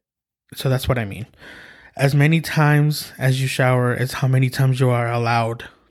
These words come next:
to have a fresh start. So grab a soap. Uh,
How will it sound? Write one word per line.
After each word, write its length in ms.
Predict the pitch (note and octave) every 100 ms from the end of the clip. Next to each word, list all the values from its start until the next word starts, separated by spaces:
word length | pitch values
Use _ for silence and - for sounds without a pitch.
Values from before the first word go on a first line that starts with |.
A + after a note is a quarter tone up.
| _ -
to 140 | C3+
have 220 | A#2+ A2+
a 100 | A2+
fresh 280 | G#2+ A#2 -
start. 440 | - - - - - _ _ _ _ - - _ _ _ _
So 200 | - A#2
grab 500 | A2 A#2+ C#3+ D#3+ D#3+
a 100 | C#3+
soap. 380 | - D#3 A#2+ - - - - - _ _ _ _ _ _ - - _ C#3
Uh, 480 | B2+ B2 B2 B2